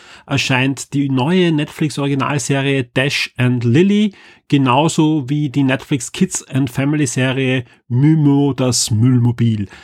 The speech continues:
Am elften November geht's weiter mit A Queen is Born, eine neue Netflix-Serie, genauso wie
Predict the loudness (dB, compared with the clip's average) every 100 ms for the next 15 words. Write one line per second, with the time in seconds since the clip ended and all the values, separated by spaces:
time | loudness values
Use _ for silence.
0 | -12 -2 0 0 0 0 2 0 2 0
1 | 0 0 -2 0 0 0 0 -2 -4 -4
2 | -2 0 0 -2 -6 0 2 2 0 0
3 | 0 0 0 0 -2 -4 -6 -4 -6 -4
4 | -2 0 0 0 -2 -12 -6 0 2 2
5 | 2 2 0 0 -2 -2 -2